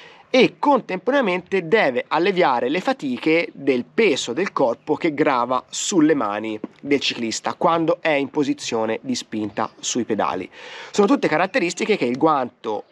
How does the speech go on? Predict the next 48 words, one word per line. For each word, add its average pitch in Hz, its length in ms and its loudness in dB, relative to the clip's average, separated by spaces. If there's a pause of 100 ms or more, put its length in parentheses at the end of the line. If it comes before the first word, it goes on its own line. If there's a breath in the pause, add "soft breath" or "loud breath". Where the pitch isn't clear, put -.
(100)
Unione 151 380 2
Ciclistica 143 500 -2
Internazionale 135 800 0
Santini 131 640 -2
in 120 100 -2
vendita 139 300 0
da 220 140 0
Decathlon 147 600 -2 (120)
ha. 135 340 0 (440 loud breath)
Questo 214 320 2
modello 139 440 2
in 120 80 -2
particolare 131 640 -2
costa 135 400 -2
ventiquattro 135 640 -2
euro 123 180 2
e 110 40 0
novantanove 113 520 -2
centesimi. 110 720 -2
Questo 269 260 4
modello 226 420 2
è 214 80 0
disponibile 175 680 0
in 151 200 2
tre 147 260 0
taglie. 131 560 2
Vi 143 120 0
dico 180 280 2
già 147 160 2
subito 185 720 2
che 160 240 2
ad 151 200 0
oggi 160 440 2
sono 147 320 0
quasi 151 500 2
esauriti, 143 760 2
quindi 156 320 2
se 196 260 2
volete 160 480 4
acquistarlo 151 800 2
il 143 80 0
consiglio 139 440 0
che 123 120 -2
vi 139 120 0
do 156 100 4
sempre 131 460 0
è - 100 -4
quello 127 420 2